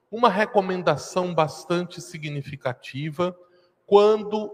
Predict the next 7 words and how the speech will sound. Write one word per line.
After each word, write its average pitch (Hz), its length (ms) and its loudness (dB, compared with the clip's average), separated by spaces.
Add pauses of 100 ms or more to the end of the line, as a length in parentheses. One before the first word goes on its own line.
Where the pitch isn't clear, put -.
o 190 60 -4
benfeitor 170 840 -2
nos 160 280 -8
diz: - 640 -16 (840)
"Estudar 156 1120 2 (840)
para 151 440 6
aprender, 202 680 -4